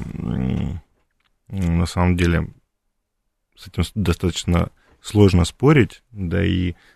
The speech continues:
наверное, м, к сожалению, м, спорить я не буду, но я хочу сказать об одном, что мы не можем не заметить, как у наших партнёров, э, вот,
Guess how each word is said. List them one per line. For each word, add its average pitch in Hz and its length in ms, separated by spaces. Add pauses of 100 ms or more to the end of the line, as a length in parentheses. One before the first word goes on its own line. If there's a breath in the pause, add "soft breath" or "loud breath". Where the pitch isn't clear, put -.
(140 soft breath)
наверное, 90 640 (120)
м, 87 1300
к - 60
сожалению, 87 720 (300)
м, 85 300 (240)
спорить 95 340
я 90 120
не 95 120
буду, 113 420 (320)
но 95 140
я 98 140
хочу - 180
сказать 98 400
об 95 120
одном, 92 260
что 85 340 (460 soft breath)
мы 95 160
не 101 120
можем 92 400
не 87 80
заметить, 98 460
как - 220
у 90 40
наших 92 300
партнёров, 117 720
э, 80 480
вот, 82 240